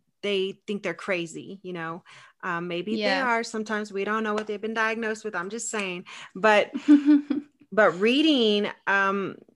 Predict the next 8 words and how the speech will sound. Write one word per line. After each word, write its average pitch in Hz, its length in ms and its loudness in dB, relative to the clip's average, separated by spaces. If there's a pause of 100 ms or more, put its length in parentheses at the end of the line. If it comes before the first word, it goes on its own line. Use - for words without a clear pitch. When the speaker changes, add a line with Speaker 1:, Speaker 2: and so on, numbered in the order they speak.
(400)
Speaker 1:
you 220 120 0
know, 202 300 2 (100)
I 202 120 6
really 247 380 2
never 226 560 2
got 196 380 4 (380)
the 180 180 -2
click - 600 0